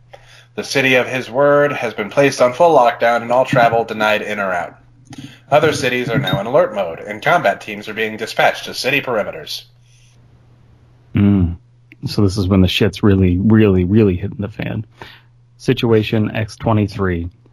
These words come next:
Speaker 2: The great land of Husafian has fallen per satellite images. Entire landmass is considered tainted. Outbreak of sin reported in Lavina, and the land, that landmass has requested assistance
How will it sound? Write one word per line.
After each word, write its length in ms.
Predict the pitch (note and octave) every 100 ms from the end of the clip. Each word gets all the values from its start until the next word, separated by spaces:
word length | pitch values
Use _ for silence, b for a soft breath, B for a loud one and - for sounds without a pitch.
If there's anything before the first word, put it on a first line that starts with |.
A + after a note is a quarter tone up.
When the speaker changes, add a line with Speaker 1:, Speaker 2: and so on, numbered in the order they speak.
| _
Speaker 2:
The 120 | A2+ G#2+
great 200 | D3+ D#3+
land 380 | B2+ B2+ A#2+ -
of 280 | A2+ G2+
Husafian 1080 | - G#2+ - - D3 C#3+ G#2+ G2+ G#2 A2 A#2+ -
has 340 | A2 G2+ F2+
fallen 520 | - G#2 G#2+ G#2 G#2
per 420 | - G#2+ G2+ G#2+ -
satellite 540 | - G#2 G2 G2 G2
images. 500 | G2 G2 G2 F#2+ F#2+ b b b
Entire 320 | - G#2 A#2+ A#2+
landmass 400 | A#2+ A#2+ A#2 A#2
is 120 | A2
considered 420 | A2+ G#2+ D#3 C3+
tainted. 460 | - D3 C#3+ C#3+ C#3 b b b b _ A2+
Outbreak 440 | G2 F#2 F#2 F2+
of 340 | - G2+ F#2+ F#2+
sin 300 | - A#2+ A2
reported 540 | G#2+ - A#2 A2+ A2
in 500 | D#3 B2+ B2+ B2 A#2+ -
Lavina, 600 | A2+ G#2 A#2 C#3+ D3+ D#3+ -
and 400 | B2 G2 F#2 F#2
the 120 | G2+ F#2+
land, 320 | G2 A#2+ -
that 160 | A2+ -
landmass 500 | A2 G2 G2 G2+ -
has 340 | F#2+ F#2 - - -
requested 680 | G2+ - F3 - B2+ -
assistance 560 | - - A2+ G#2+ G2